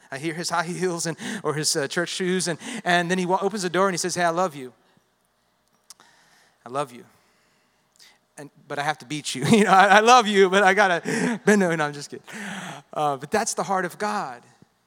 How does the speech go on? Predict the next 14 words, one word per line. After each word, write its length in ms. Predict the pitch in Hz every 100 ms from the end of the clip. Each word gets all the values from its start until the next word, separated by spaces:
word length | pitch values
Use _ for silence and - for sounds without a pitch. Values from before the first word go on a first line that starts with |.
| _ _
He's 220 | - 170 -
there, 320 | 190 202 185
and 100 | 151
he's 220 | 156 -
opening 300 | 175 170 156
his 220 | 147 151
hands, 360 | 175 185 165 143
and 80 | 143
he 40 |
says, 320 | - 117 - - _ _
"Peace." 300 | - 127 -
Somebody 480 | - - - 147 139
say, 160 | 143
"Peace. 580 | 131 - 113 - - -